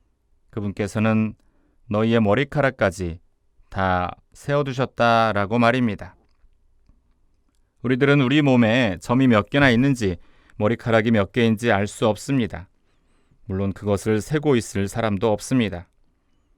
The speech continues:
그런데 하느님은 그만큼 우리를 속속들이 알고 계십니다. 게다가 하느님께서 우리를 아신다는 것은 그냥 지식으로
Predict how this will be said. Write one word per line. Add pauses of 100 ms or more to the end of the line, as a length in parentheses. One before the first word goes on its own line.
(360)
그런데
하느님은 (640)
그만큼 (520)
우리를
속속들이
알고
계십니다. (1500)
게다가
하느님께서
우리를
아신다는
것은 (600)
그냥
지식으로